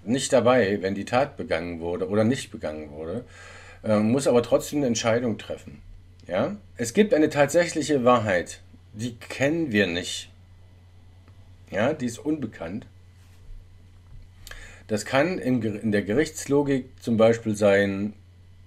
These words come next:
hat die Person die Tat begangen oder hat die Person die Tat nicht begangen? Das ist die Wahrheit. Und Sie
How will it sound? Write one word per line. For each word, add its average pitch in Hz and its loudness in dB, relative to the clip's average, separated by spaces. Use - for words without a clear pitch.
hat 120 -4
die 110 -2
Person 101 0
die 85 -12
Tat 92 -2
begangen 110 -2
oder 113 -4
hat 104 -4
die - -12
Person 92 -6
die 90 -10
Tat 92 -2
nicht 98 -6
begangen? 76 -12
Das 143 6
ist 135 -4
die 110 0
Wahrheit. 95 0
Und - -4
Sie 196 0